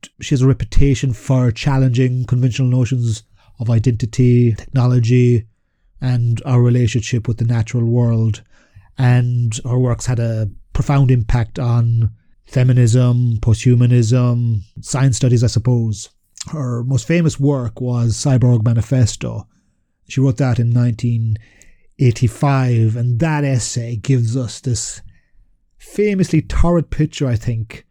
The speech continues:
of the possibilities and pitfalls of the coming cyber revolution. There, she famously envisions humans as cyborgs, entities that are part human and part machine, organic and inorganic,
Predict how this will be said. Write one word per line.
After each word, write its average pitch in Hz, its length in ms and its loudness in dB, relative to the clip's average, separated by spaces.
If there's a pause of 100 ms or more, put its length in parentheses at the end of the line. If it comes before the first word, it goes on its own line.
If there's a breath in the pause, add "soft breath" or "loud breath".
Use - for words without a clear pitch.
of 135 160 -2
the 131 80 -2
possibilities 151 760 2
and 120 160 -2
pitfalls 131 880 2 (180)
of 131 220 -2
the 131 80 0
coming 127 300 2
cyber 123 380 2
revolution. 117 840 0 (720)
There, 160 280 4
she 135 160 0
famously 143 560 0
envisions 123 460 0
humans 127 460 0
as 110 260 0 (400 soft breath)
cyborgs, 131 600 0 (420 soft breath)
entities 139 480 2
that 135 80 2
are 127 200 0
part 139 340 -2
human 135 360 2
and 117 460 -2 (300)
part 147 240 2
machine, 127 640 2 (720)
organic 131 600 -2
and 113 600 -6
inorganic, 139 840 0